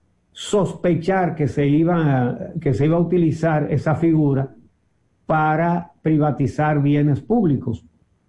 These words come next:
porque la Constitución, de una manera muy clara y muy taxativa,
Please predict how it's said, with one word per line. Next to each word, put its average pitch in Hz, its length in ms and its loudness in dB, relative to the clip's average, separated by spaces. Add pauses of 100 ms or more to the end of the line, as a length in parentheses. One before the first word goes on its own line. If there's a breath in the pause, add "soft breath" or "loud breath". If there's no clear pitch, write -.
(140)
porque 220 640 -2 (720)
la 160 280 0
Constitución, 185 1200 0
de 135 80 2
una 160 220 2
manera 180 420 0
muy 180 320 2
clara 170 380 0
y 147 40 2
muy 147 180 2
taxativa, 151 800 -2